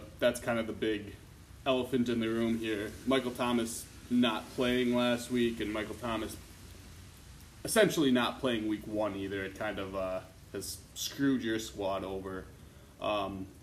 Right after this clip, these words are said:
but I, I, I don't think you're out of it ne-, necessarily. You're not my, my done chain team. I, I have a done chain. Don't worry, I've got one. So, um, you guys will, you guys will be lucky to hear who I'm,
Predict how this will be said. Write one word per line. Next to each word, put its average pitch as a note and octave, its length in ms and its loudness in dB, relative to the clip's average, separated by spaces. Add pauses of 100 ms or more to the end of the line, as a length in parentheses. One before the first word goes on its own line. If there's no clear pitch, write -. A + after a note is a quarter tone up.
(220)
but E3+ 340 4
I, B2+ 120 6
I, A#2 320 0 (100)
I A2+ 60 -4
don't C#3 380 2
think B2+ 200 2
you're G#2+ 140 2
out A2+ 160 4
of A2 100 -2
it G#2 100 -2
ne-, A2 200 0 (140)
necessarily. A2+ 680 0
You're G#2 140 -2
not A2+ 280 -2
my, G#2+ 280 0 (500)
my G#2+ 120 0
done A#2+ 400 4
chain A2 360 -2
team. A2 240 -4
I, G#2+ 160 2
I C#3 100 4
have - 120 10
a - 40 10
done D#3+ 240 8
chain. F#2 220 -4
Don't A#2+ 160 2
worry, G#2 240 2 (100)
I've A2+ 140 -6
got B2 240 4
one. F#2+ 180 -6 (100)
So, F#2+ 340 -4 (500)
um, F#2+ 400 0 (320)
you G#2+ 140 -2
guys A#2 140 2
will, G#2+ 240 -4 (140)
you A2 100 -8
guys A2+ 140 0
will A2 80 -4
be A2 140 0
lucky A2 320 0
to G2+ 60 -2
hear G2+ 220 -2
who G#2 200 -2
I'm, F#2+ 220 -6